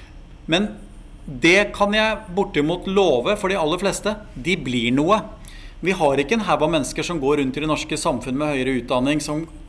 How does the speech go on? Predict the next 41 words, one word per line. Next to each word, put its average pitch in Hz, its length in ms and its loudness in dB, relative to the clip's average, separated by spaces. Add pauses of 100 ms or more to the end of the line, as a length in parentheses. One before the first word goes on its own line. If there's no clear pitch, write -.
(100)
ikke 180 200 0
er 120 160 4
noe. 214 220 2 (480)
De 185 80 6
blir 143 200 2
noe 180 120 4
alle 170 160 4
sammen, 175 400 2
og 160 60 -4
man 160 120 -2
finner 143 440 -2
litt 143 260 -2
sin 135 360 0
vei. 123 300 4 (1080)
Og 175 120 4
jeg 160 240 8
var, 202 220 4 (180)
jeg 180 180 2
kan 202 140 2
garantere 175 680 4
deg 202 260 4
at 175 160 -2
da 175 120 2
jeg 160 320 6
begynte 143 320 0
på 156 100 0
universitetet 160 800 0
som, 165 340 0
eh, 160 360 2 (100)
tjuetreåring, 147 720 0
for 185 100 -4
jeg 160 60 4
hadde 151 120 2
vært 143 160 0
i 147 40 -2
militæret 147 420 0
en 127 60 -4
del 139 140 0
år 143 120 2
først, 196 260 0 (440)
og 185 380 4